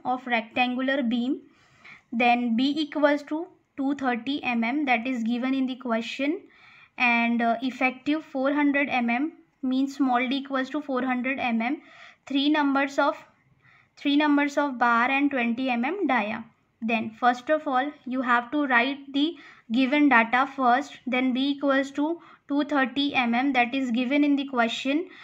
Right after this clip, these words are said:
and, uh, small d means effective depth equals to four hundred M M, dia is twenty M M, F C K means grade of concrete twenty Newton per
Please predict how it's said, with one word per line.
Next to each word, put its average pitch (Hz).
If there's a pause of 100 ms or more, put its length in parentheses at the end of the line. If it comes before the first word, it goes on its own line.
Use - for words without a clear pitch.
(180)
and, 240
uh, 240
small 262
d 285
means 294
effective 254
depth 254
equals 269
to 285
four 269
hundred 277
M 240
M, 247 (420)
dia 247 (140)
is 302
twenty 240
M 262
M, 294 (260)
F 240
C 277
K 294
means 269 (140)
grade 240
of 269
concrete 269 (1120)
twenty 269
Newton 294
per 269